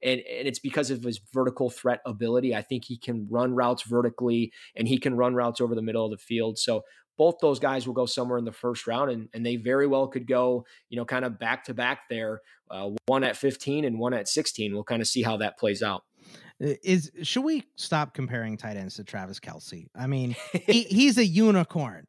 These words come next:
Speaker 2: He's gonna
Speaker 1: Yeah.
Speaker 2: go down as the best tight end in the history of the N F L. Uh, we should stop comparing guys to Travis Kelce, right? I mean, it's just absurd.
Speaker 1: That's fair.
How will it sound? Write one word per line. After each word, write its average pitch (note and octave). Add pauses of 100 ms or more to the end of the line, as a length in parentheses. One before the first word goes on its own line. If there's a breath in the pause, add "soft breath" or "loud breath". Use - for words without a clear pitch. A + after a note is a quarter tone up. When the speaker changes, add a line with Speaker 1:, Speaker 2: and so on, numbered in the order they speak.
(320 soft breath)
Speaker 2:
He's A3
gonna A3+
Speaker 1:
Yeah. C4
Speaker 2:
go A3
down G3
as F#3
the F3
best F#3
tight F3
end E3
in D#3
the D3
history E3
of D3
the D3
N C#3+
F C3+
L. C#3+ (380 soft breath)
Uh, F3 (100)
we A3+
should G#3+
stop D4+
comparing C#3+
guys A2
to -
Travis G#2
Kelce, -
right? C3
I C#3+
mean, D3
it's D#3+
just E3+
absurd. C#3
Speaker 1:
That's -
fair. F2+